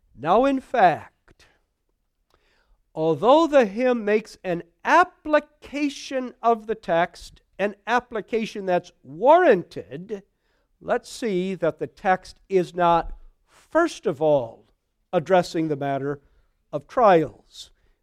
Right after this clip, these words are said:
That is, it has a much broader meaning and therefore can also have broader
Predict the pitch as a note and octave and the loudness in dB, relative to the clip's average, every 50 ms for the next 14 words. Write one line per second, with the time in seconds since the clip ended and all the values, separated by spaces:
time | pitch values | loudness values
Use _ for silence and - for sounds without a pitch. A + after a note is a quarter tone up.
0 | _ - G3 A#3+ C4 C#4 B3+ G#3 B3+ G3 F#3 G#3+ B3+ A#3+ G#3+ A3 A3 A3 A3 A3+ | _ -2 0 0 2 2 0 -2 -6 -10 -2 0 2 2 2 0 -2 -4 -2 -2
1 | A#3+ B3 A3+ - - - _ C#3+ A#2 G#2+ - E3+ A3 B3 C#4 D#4 E4 F4 F4 E4 | -2 -2 -2 -2 -8 -16 _ -20 -20 -12 -4 0 4 6 8 8 6 6 4 2
2 | E4 E4 D#4 - _ _ - F3+ G3 A#3 A#3 G#3 F#3+ E3 C#3 C3+ D3 E3+ G3+ G3 | 0 0 -2 -6 _ _ -14 -8 -6 -4 -2 -2 -2 -4 -4 -6 -6 -8 -8 -10
3 | - _ _ _ _ _ - G3 G#3+ G#3+ A#3 A#3 A3+ - - A3+ G#3 G3 F#3+ - | -14 _ _ _ _ _ -4 -2 0 2 4 4 4 2 0 -2 -2 -2 -2 -4
4 | - B3+ A#3+ A#3 A3 - - A#3 B3+ D4 D4 C#4 - A3 F#3+ F#3 F3+ F#3 F#3 F3+ | -4 -2 -2 -2 -2 -2 2 4 4 4 4 2 -2 -4 -4 -4 -2 0 0 0
5 | E3 D3 B2 B2+ E3+ A#3 B3 B3 B3 G#3+ D#3+ D3+ D3+ D#3+ F3+ F3 - | 0 -2 -8 -6 0 4 6 8 8 6 6 2 0 -2 -2 -4 -6